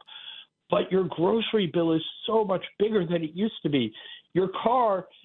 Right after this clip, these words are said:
you know, maybe you tried to hold out for a couple of years and say, you know, "I'm gonna let the car get a little bit older. Cars are too expensive," but we're still seeing c-, inflation in cars. And so I think that's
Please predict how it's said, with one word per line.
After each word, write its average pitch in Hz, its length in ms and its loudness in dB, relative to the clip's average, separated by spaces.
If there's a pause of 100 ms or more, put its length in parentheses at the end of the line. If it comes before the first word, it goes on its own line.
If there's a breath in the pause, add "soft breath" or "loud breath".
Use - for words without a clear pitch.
(180)
you 190 60 2
know, 180 260 0
maybe 196 300 0
you 262 120 0
tried 220 260 2
to 175 80 4
hold 185 340 0
out 226 320 2
for 165 100 2
a 131 60 -2
couple 143 260 -2
of 135 60 -2
years 135 300 2
and 127 180 -8
say, 135 420 2
you 170 80 0
know, 143 140 4
"I'm 151 140 2
gonna 165 140 2
let 156 260 -2
the - 60 -14
car 160 460 2
get 151 200 -6 (100)
a 147 60 -6
little 151 340 2
bit 139 180 0
older. 156 600 2 (240)
Cars 139 280 2
are 143 60 -2
too 139 140 -6
expensive," 175 480 -2 (400 loud breath)
but 175 120 2
we're 190 100 2 (140)
still 202 220 0 (100)
seeing 190 280 -2 (160)
c-, - 360 -6
inflation 180 680 -2
in 170 200 -6
cars. 202 400 2 (640)
And 165 220 -4
so 180 240 0
I 160 80 -2
think 214 280 -2
that's 180 240 0